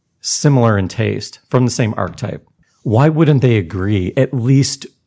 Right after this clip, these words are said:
at least show me an example where something is unanimously loved or unanimously hated within the same archetype.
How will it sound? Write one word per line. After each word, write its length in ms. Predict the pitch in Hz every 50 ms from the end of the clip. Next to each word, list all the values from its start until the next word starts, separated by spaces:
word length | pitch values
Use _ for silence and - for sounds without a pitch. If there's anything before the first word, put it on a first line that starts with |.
| _ _ _ -
at 160 | 147 147 156
least 360 | 170 202 226 185 - - - - - - - - _ _ _ _ _ _
show 240 | - - - 147
me 160 | 160 190 196 190
an 60 | 180
example 540 | 151 113 95 107 113 113 110 - 104 98 92
where 340 | 98 101 98 98 101 - -
something 420 | - - - 143 135 120 165 160 160
is 160 | 131 104 90
unanimously 760 | 98 104 101 101 104 113 127 135 147 147 139 - - 147 139
loved 320 | 113 101 95 95 95 87
or 80 | - 104
unanimously 640 | 92 95 98 101 104 107 117 117 110 - - - 107
hated 300 | 90 101 95 92 95 87
within 220 | 87 90 98 98
the 60 | 95
same 240 | 90 - 131 117 110
archetype. 520 | 107 104 104 - - - 90 92 - -